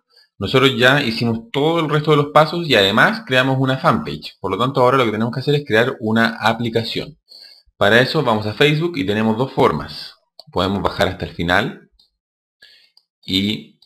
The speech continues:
ver acá un enlace que dice desarrolladores. Podemos hacer clic ahí para ir a la página de desarrolladores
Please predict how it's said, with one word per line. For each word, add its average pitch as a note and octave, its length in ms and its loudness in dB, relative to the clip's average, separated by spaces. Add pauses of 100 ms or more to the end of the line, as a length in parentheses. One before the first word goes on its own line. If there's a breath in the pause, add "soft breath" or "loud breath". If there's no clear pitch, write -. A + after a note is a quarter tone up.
(140)
ver F2+ 260 2
acá F#2+ 520 0
un F#2 180 -4
enlace G2+ 400 0
que F#2+ 80 -4
dice G2 260 0
desarrolladores. G2+ 1160 2 (840 loud breath)
Podemos F#2 300 0
hacer F#2 280 -10
clic A#2 280 -2
ahí C3 500 4 (340)
para F2+ 200 2
ir G2 80 0
a G2+ 40 0
la F#2 120 2
página G#2+ 300 -2
de F#2 120 2
desarrolladores C#3+ 840 0